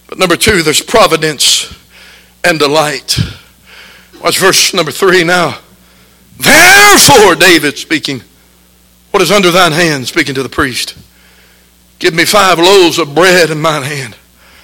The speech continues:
and, or what there is present." The priest, watch this providence and delight, how God provides mercy. Answered David, said, "There, there's no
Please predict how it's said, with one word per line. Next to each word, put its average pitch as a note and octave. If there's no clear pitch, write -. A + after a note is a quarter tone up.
and, D#3+
or E3+
what F3+
there F3+
is E3
present." -
The B3
priest, F4
watch G3
this F#3+
providence D#3+
and D#3+
delight, D3+
how D3
God D3+
provides D#3
mercy. -
Answered F#3+
David, E4
said, F#3+
"There, F#3+
there's F#3
no G3